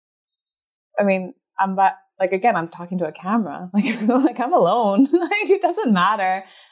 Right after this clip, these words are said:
And if I said that to, like, the next passerby I see, some Berber coming down the trail, they'll be like, "What? Like, <laughs> what have you just said? And why does anyone care?"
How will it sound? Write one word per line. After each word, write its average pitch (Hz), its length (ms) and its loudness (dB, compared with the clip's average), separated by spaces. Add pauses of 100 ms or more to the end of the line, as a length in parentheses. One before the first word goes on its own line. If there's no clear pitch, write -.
(100)
And 226 140 0
if 233 80 -2
I 262 140 4
said 254 340 -2
that 214 220 0
to, 220 140 2
like, 196 200 0
the 202 80 -4
next 190 280 -6
passerby 196 380 -2
I 170 280 2
see, 175 340 2
some 170 300 -8 (260)
Berber 180 400 2
coming 180 240 -4
down 165 260 -2
the 165 60 -10
trail, 165 560 0 (400)
they'll 175 120 2
be 175 120 -4
like, 160 260 -2 (560)
"What? 202 240 -2 (840)
Like, - 180 -8 (640)
<laughs> 277 80 -6 (600)
what 240 160 0
have 349 140 0
you 339 160 -2
just 349 180 -8
said? 330 220 2
And 269 160 0
why 226 180 2
does 262 160 -2
anyone 311 300 -8
care?" - 460 -10